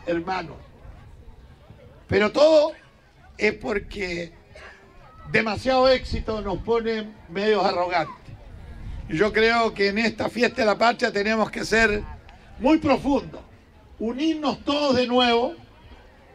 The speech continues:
y pelear por ser ese pueblo que hoy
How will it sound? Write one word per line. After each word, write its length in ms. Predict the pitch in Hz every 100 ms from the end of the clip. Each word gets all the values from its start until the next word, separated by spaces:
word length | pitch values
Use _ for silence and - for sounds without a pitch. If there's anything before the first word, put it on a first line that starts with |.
| -
y 100 | 220
pelear 560 | 214 214 240 254 254 294 - - - _ - - _ -
por 200 | 202 175
ser 480 | 254 262 254 277 -
ese 300 | 190 220 220
pueblo 540 | 254 269 269 262 233
que 120 | 220
hoy 300 | 214 277 269